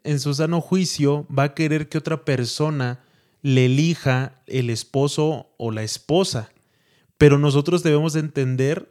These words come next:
y, y que queremos, eh, dejar bien en claro qué es lo que buscaba el siervo o qué es lo que mandó a Abraham a buscar el siervo. Le dijo a una esposa. No, no mandó al siervo a buscar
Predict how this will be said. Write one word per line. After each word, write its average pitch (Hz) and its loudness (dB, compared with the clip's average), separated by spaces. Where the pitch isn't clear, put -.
y, 131 -2
y 120 -4
que 117 -6
queremos, 156 -2
eh, 110 -8
dejar 135 0
bien 147 0
en 156 -2
claro 147 0
qué 151 4
es 165 0
lo 185 0
que 156 -2
buscaba 135 0
el 123 -2
siervo 151 0
o - 2
qué 147 0
es 160 -4
lo 185 2
que 160 -2
mandó 127 0
a 131 0
Abraham 127 -2
a - -4
buscar 123 -4
el 123 -2
siervo. 147 -2
Le 131 0
dijo 127 0
a 139 6
una 165 0
esposa. 151 -2
No, 202 2
no 160 0
mandó 190 2
al 120 -4
siervo 165 0
a - 0
buscar 143 -2